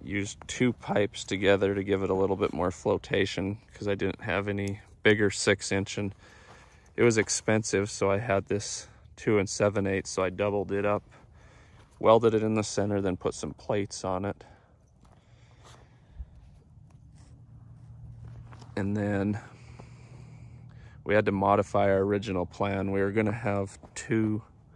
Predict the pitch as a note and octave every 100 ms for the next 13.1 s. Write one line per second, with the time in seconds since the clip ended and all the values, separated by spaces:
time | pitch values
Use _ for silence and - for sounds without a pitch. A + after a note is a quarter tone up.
0 | - - - - - - - - G#2+ G#2+
1 | - A2 G#2+ A2 G#2+ G#2+ - - G2+ G#2
2 | A2 A2 F#2 - - - - - - -
3 | - - - - - - - - - F#2
4 | - G2+ G2 F#2 D#2+ - - G2+ G2 G2
5 | G2+ D#2+ - - - - - - - G#2+
6 | G2+ F#2+ - G2 F#2+ - - G#2 - G2+
7 | G2 - - - - - F#2+ G2 F#2+ -
8 | G#2 - - G2+ G2 - - G#2 G#2 F#2+
9 | - - - - - - - G2 G2+ F#2
10 | - - G#2 G2+ - F2 F#2 - G2 F2+
11 | - G2+ G#2 - - - F2+ F#2 - D#2+
12 | - G#2 G#2 G#2+ - G#2+ G2+ G2+ G#2 G#2+
13 | -